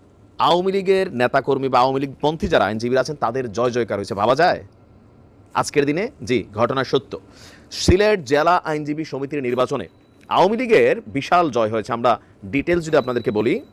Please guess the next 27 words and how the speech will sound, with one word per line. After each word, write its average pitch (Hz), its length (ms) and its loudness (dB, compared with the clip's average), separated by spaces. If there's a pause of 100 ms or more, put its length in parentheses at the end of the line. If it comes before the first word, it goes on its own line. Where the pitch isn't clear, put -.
(1000)
সিলেট 180 380 4
জেলা 156 280 4
আইনজীবী 143 400 -4
সমিতির 139 380 -6
নির্বাচনে 117 500 -4
সভাপতি, 151 640 -4 (280)
সাধারণ 113 420 -2
সম্পাদক 95 420 -4
সহ 98 180 -2 (560)
অধিকাংশ 202 520 0 (140)
পদে 131 280 2 (200)
বিজয়ী 156 400 0
হয়েছেন 131 360 2 (420)
আওয়ামী 175 300 0
লীগ 208 160 -2
পন্থী 139 400 -2
আইনজীবীরা। 98 460 -8 (560)
কয়েকটি - 400 2
মাত্র 165 300 -4
পদ 127 240 -2
পেয়েছে 120 280 -2
বিএনপি 117 320 -6
পন্থী 135 300 -8
আইনজীবী। 101 420 -8 (640)
ভোট 160 260 6
গণনা 208 240 4
শেষে 208 260 -2